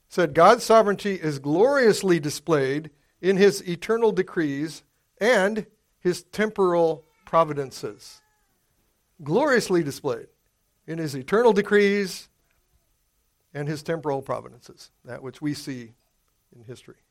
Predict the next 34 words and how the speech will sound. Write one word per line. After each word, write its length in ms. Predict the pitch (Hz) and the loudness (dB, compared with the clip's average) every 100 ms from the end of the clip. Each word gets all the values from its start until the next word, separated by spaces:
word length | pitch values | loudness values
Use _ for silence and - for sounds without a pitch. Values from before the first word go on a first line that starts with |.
| _ | _
in 100 | 123 | _
life. 180 | 117 113 _ _ _ _ _ _ _ _ _ _ - | -20 -20 _ _ _ _ _ _ _ _ _ _ -10
A 60 | 147 | -4
reminder 320 | 165 196 180 | 2 2 0
to 160 | 180 165 | 0 0
us 120 | 151 | 0
from 120 | 156 | -10
the 60 | 135 | -6
Shorter 240 | 175 160 | -4 -4
Catechism, 540 | 160 151 147 139 131 | -4 -4 -4 -8 -10
number 220 | 139 147 131 | -10 -6 -4
eleven, 440 | 131 151 123 123 _ _ _ _ _ _ _ _ _ 480 | -2 -2 -4 -14 _ _ _ _ _ _ _ _ _ _
uh, 220 | 120 120 120 _ | -16 -16 -18 _
the 100 | 135 | -10
question 340 | 127 156 151 139 | -4 -4 -4 -8
would 140 | 135 | -8
be, 320 | 139 135 127 - | -6 -8 -10 -16
what 180 | 139 139 | -10 -6
are 180 | 131 123 | -4 -6
the 120 | 131 | -8
works 280 | 135 147 143 | -6 -6 -8
of 140 | 117 _ _ 131 | -16 _ _ -10
God's 400 | 131 127 - - _ _ | -10 -10 -14 -20 _ _
providence? 500 | 156 127 120 - - _ _ _ _ | -4 -4 -10 -20 -20 _ _ _ _
So 100 | - | -8
God's 260 | 135 160 139 | -2 -2 -2
works 220 | 160 - | -6 -6
of 100 | 131 | -6
providence 420 | 156 156 165 - | -2 -2 -4 -6
are 220 | 143 151 | -4 -2
his 300 | 143 139 135 | -4 -6 -6
most 220 | 147 131 - | -10 -10 -6
holy, 320 | 165 190 185 | 0 2 2
wise, 560 | 147 139 156 202 202 | 2 2 2 0 -4